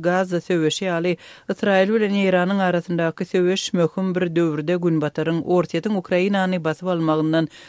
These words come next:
ünsüni özüne çeker. Bu Birleşen Ştatlaryň we Günbataryň beýleki ýurtlarynyň Moskwa garşy bir täze sanksiýalar girizmek ýa-da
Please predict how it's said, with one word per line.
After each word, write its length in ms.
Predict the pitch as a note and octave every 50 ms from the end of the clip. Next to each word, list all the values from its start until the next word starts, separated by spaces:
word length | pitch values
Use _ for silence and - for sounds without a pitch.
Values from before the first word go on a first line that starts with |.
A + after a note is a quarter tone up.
| - - -
ünsüni 520 | G3+ G3 F#3+ F#3+ - - D#3+ E3 F3 E3+
özüne 400 | F#3 G3 F#3 E3 D3+ D3+ D3+ C#3+
çeker. 480 | - - D#3+ - - F3 E3 D#3+ - - - - - - - - - B3
Bu 180 | C#4 C#4+ A3+
Birleşen 400 | A3+ G3+ F#3+ F#3 F#3 - B3+ B3+
Ştatlaryň 640 | A3+ - - A3 G3+ F#3+ - - G3 F#3+ F#3+ F#3 F3
we 100 | F3+ F3+ F3 F3 F#3+
Günbataryň 560 | G3 F#3+ F3 F3+ E3+ - F#3 F3+ F#3 F#3 E3+
beýleki 480 | F3 E3+ F3 E3+ E3+ E3 - B3+ A#3+ A3
ýurtlarynyň 560 | G3 F3 E3+ - F3 E3+ E3 E3 F3 F3 E3+ E3
Moskwa 400 | E3 D#3+ - - - - G3+ G#3
garşy 400 | G3+ G3 F#3 F3 - - G3+ E3+
bir 120 | F#3 F#3+ G3+
täze 440 | - - - - F#3 F3+ E3+ F3+ F#3+
sanksiýalar 720 | - - G3 G3 G3+ G#3+ G3+ - - E3 D#3 D#3+ D#3+ D#3
girizmek 580 | D#3 D#3 E3+ E3+ D#3+ D#3 D3+ E3+ F3+ F3 - E3+
ýa-da 280 | E3 D#3+ D3+ E3+ D#3